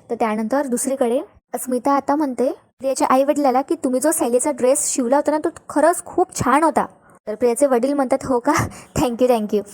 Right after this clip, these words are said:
तर आता अस्मिता म्हणते, "माझ्यासाठी असा एखादा ड्रेस शिवाल का तुम्ही?" तर प्रियाचे वडील म्हणतात, "आता?" तर आता त्यानंतर प्रताप म्हणतो, "काय गं अस्मिता, अगं कमालच करतेस तू. अगं हे आता सायलीचे आई बाबा आहेत,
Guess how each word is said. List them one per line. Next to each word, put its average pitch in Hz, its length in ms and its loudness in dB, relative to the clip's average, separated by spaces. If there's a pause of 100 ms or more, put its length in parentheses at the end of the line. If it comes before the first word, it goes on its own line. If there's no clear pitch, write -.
(140)
तर 240 80 2
आता 233 140 0
अस्मिता 262 340 0
म्हणते, 302 240 0
"माझ्यासाठी 254 500 -2
असा 294 180 2
एखादा 294 220 2
ड्रेस 302 200 0
शिवाल 339 240 2
का 359 180 2
तुम्ही?" 311 220 0 (440)
तर 214 60 -8
प्रियाचे 240 360 0
वडील 254 240 0
म्हणतात, 269 320 0
"आता?" 233 580 2 (360)
तर 220 140 2
आता 214 160 -2
त्यानंतर 226 400 0
प्रताप 247 380 0
म्हणतो, 262 340 0 (360)
"काय 247 200 0
गं 349 100 2
अस्मिता, 294 560 0 (220)
अगं 302 160 -2
कमालच 320 460 -2
करतेस 330 320 -2
तू. 277 220 0 (280)
अगं 220 280 0
हे 302 160 0
आता 277 140 0
सायलीचे 269 360 -2
आई 233 200 0
बाबा 262 200 4
आहेत, 302 240 0